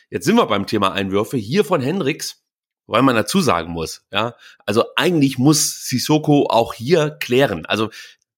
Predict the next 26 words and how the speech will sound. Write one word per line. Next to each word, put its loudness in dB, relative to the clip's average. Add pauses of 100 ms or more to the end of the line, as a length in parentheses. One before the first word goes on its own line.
(200)
er -4
hat -4
ja -2
genügend 4
Zeit, -2
diesen 0 (400)
Kopfball 0
irgendwie 0
zur -2
Seite, 0
nach 0
vorne, 0 (540)
also -2 (180)
auf -2
jeden 2
Fall 0
anders, 0
äh, 0
zu -8
setzen, 0
als -2
er 2
es -2
hier 0
getan 0
hat. 2